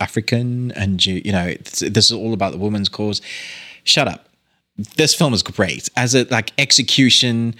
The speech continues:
from choreography to costume design to story. I thought it was one story and then there's a,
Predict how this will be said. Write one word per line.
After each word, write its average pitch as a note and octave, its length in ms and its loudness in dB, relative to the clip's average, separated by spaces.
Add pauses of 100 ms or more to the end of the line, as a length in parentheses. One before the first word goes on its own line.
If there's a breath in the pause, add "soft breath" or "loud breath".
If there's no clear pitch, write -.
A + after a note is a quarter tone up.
(220 loud breath)
from G#2 480 0 (240)
choreography C3 760 4 (100)
to - 80 2
costume B2+ 480 0
design A#2 480 2 (100)
to A2 80 -2
story. C3 680 4 (420 loud breath)
I D3 100 0
thought D3+ 180 2
it B2+ 60 0
was A2 140 2
one B2+ 300 2
story C#3+ 520 4
and A2+ 120 2
then A#2+ 160 2
there's A2 180 0
a, F#2+ 180 0